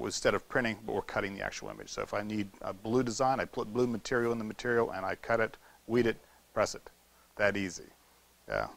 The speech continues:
some designs not quite as easy as others. But why, why this scope? Let's go over the process first of all.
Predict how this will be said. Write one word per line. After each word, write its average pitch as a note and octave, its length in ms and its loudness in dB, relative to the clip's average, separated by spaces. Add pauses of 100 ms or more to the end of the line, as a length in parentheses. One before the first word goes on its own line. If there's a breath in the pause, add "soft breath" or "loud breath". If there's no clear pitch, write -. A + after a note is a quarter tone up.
(140)
some G2+ 260 -6
designs G2 540 0
not G#2+ 180 6
quite G#2 220 0
as G2 120 -4
easy G2+ 220 -4
as F#2+ 100 -8
others. F#2+ 220 -2 (300 loud breath)
But - 160 0
why, G3+ 500 2 (300 loud breath)
why C#3 340 2
this C3 160 0
scope? - 260 -4
Let's E3 120 0
go C4 100 6
over A#3 80 8
the C3+ 80 6
process F#2+ 460 4
first G2+ 240 -2
of G2 80 -10
all. F#2 160 0